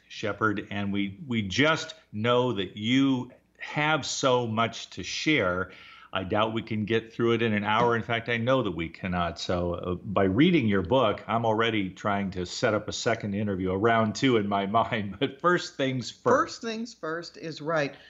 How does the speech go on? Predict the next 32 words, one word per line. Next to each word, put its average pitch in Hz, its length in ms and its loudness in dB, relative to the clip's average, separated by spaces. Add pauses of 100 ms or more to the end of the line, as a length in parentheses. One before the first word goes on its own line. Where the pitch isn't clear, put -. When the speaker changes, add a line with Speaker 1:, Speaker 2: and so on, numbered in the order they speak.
(140)
Speaker 2:
The 170 60 -2
title 339 460 2
of 165 140 2
the 156 80 2
book 160 320 2
is 156 100 0
Disruptive 156 800 -2
Play, 139 560 2 (420)
and 156 200 0
you 262 400 2
got 170 320 2
Gary 196 260 2
and 165 100 0
I 151 120 2
talking 147 500 -2
quite 190 360 2
a 180 40 0
bit 156 380 2
as 139 260 -2
we 160 200 -2
were 147 180 4
getting 175 460 4
into 185 260 -4
the 147 140 0
beginning 151 580 -2
part 160 420 0
of 143 300 2
your 135 160 0
book, 131 480 2 (420)
because 156 720 0
you 170 400 -2
identified 139 1200 0